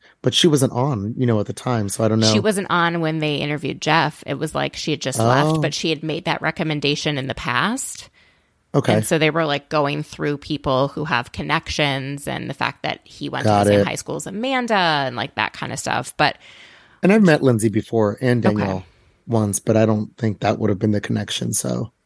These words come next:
Speaker 1: yeah.
Speaker 2: Interesting.
Speaker 1: Interesting. Thank God that didn't work. I don't, I wouldn't have said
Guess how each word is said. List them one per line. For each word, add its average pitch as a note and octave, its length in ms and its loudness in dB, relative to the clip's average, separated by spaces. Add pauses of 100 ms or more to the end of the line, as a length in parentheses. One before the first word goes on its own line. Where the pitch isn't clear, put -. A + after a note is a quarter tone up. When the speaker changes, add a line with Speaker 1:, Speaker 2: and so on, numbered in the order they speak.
(600)
Speaker 1:
yeah. D3 180 4
Speaker 2:
Interesting. A2+ 800 -6 (220)
Speaker 1:
Interesting. A#2+ 580 4
Thank C3+ 180 2
God A#2 180 2
that A#2+ 120 4
didn't G#2+ 100 0
work. G#2 180 -2
I C#3 100 2
don't, B2 240 2
I C3 40 4
wouldn't A#2 220 4
have F#2 100 -6
said G2 220 -4